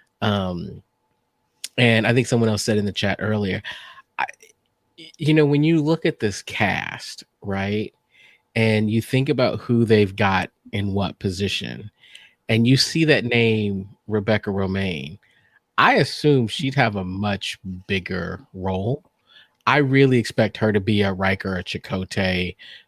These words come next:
a Tuvok kind of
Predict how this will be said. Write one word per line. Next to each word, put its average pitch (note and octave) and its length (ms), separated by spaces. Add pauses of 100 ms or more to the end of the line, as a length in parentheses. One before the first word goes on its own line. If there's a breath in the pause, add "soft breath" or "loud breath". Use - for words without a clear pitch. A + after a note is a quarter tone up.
(140)
a F2 80
Tuvok F#2 880 (460 soft breath)
kind F#2+ 360
of F2+ 480